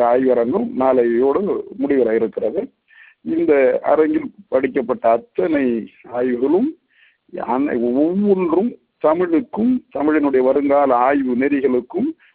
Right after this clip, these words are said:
உறுதுணையாக இருக்கும். ஒவ்வொரு தலைப்பும் மொழி சார்ந்து, மொழியினுடைய வளம் இருக்கிற சித்த மருத்துவத்திலிருந்து இப்பொழுது இருக்கிற நவீன மருத்துவத்தில் வரையில் தமிழில் இருக்கிற சிறப்பு முறைகளை, ஆய்வுக்கூறுகளை, வழக்காறுகளை, தீர்வுகளை,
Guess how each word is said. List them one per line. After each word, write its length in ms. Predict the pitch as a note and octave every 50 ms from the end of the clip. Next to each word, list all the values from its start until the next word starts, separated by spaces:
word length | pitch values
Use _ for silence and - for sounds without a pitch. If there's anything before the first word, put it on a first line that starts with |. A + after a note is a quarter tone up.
| _ _ -
உறுதுணையாக 640 | - D#4+ D#4+ F#3+ F#3 E3+ D#3+ C#3+ C3 A#2+ A2+ G#2 - -
இருக்கும். 320 | A2 A#2+ - - A#2+ B2
ஒவ்வொரு 540 | C3 D3 D#3+ F#3+ G3+ G#3 F#3 E3+ D3 C3+ A2
தலைப்பும் 520 | - B2+ C3+ C#3 C3+ - - - G#2+ - - - _ _ _ -
மொழி 200 | A2 A#2+ B2 A#2+
சார்ந்து, 460 | - - B2+ B2+ B2+ C3 C3 C3+ D#3+ F#3+ - - - - _ _ _ -
மொழியினுடைய 720 | B2 C#3 C#3 D3 C#3+ C3+ B2 A#2+ A#2 A2+ A#2 B2 B2 A#2+ A2+
வளம் 420 | A2 B2 C#3 C#3+ C#3 C3 B2+ B2 A#2+
இருக்கிற 360 | A#2+ A#2+ A#2 - - C3 C3 D#3 - _ _ _ _ - - - - _ _ _
சித்த 360 | - D3 C3+ G2+ - D#3+ C#3+
மருத்துவத்திலிருந்து 960 | B2+ B2+ B2+ B2+ A2 - B2+ A#2 G2 - A2+ G#2+ A2 A2 A#2 D3+ E3 E3+ E3+ E3+ -
இப்பொழுது 420 | B2+ B2 A2+ A#2 C3 B2+ A#2 A2+ B2
இருக்கிற 260 | D#3 D#3 - E3 - G#2+
நவீன 380 | - A#2 B2 C3 D#3 F3+ F3+ D#3
மருத்துவத்தில் 560 | B2+ B2 A#2+ A2+ - - A#2 G#2 - A2+ G#2+
வரையில் 420 | G#2 A#2+ C#3 E3+ F3+ F#3 D#3+ C3+ A2+
தமிழில் 460 | G2+ - C#3+ D3+ F3 E3+ D#3+ D3+ C#3 C3+
இருக்கிற 360 | B2 B2+ A2+ G2+ - B2+ C#3 E3+ F#3 E3+
சிறப்பு 460 | - - - C#3 C#3+ D#3 D3+ - C#3+ C3
முறைகளை, 460 | B2+ B2 A#2+ A#2 A2 A#2 B2 B2+ D#3 F#3 G3 D3
ஆய்வுக்கூறுகளை, 840 | B2 C3+ D3 D3+ D3+ D3 C3 - - C#3 C#3 C3+ B2 B2+ B2 D3 F3 G3+
வழக்காறுகளை, 800 | F#3 C3 B2 D3 D#3+ D#3 - C#3+ C3 B2 A#2+ A2+ F#2+ A2 B2+ D3+ F#3+ G#3 G3+
தீர்வுகளை, 540 | - G3+ D3+ D#3 C#3+ C3 A2+ A2 B2 C3+